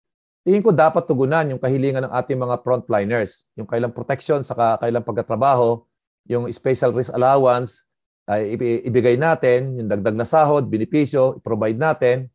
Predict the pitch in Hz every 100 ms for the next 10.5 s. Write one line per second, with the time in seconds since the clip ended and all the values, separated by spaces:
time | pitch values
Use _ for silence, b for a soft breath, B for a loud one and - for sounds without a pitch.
0 | _ _ _ _ _ _ _ _ _ _
1 | 135 175 180 175 139 170 160 165 165 175
2 | 160 147 156 147 147 170 131 139 135 135
3 | 135 - 143 113 117 117 117 117 123 117
4 | _ _ _ _ _ _ _ _ _ _
5 | _ 123 131 139 160 139 123 123 123 120
6 | - 113 139 131 104 107 117 117 - 123
7 | 110 101 98 - _ _ _ - 104 104
8 | 110 117 113 117 113 147 127 - 101 123
9 | 110 - 117 113 117 120 107 107 110 98
10 | 117 113 107 104